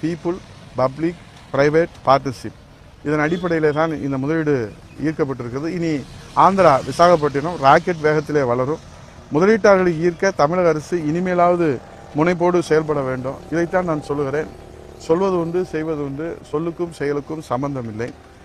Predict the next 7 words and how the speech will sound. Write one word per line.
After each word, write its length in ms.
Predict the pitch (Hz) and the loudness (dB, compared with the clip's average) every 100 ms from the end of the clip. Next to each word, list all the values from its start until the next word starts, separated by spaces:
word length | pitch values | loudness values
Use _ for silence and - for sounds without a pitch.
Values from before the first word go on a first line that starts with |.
| - | -4
அதேபோல 300 | 156 180 196 | 2 2 2
வேளாண்மை 440 | 170 175 196 185 170 151 | 6 8 8 4 0 -2
துறையில 340 | 135 120 117 - - - - - - 139 | -4 -4 -6 -10 -20 -20 -20 -20 -12 -2
நேரடி 400 | 175 226 226 214 | 4 6 6 2
நெல் 220 | 190 196 | 0 0
கொள்முதல் 400 | 175 175 175 165 | 0 0 0 0
நிலையங்களை 580 | 156 165 160 160 165 | 0 0 0 0 -2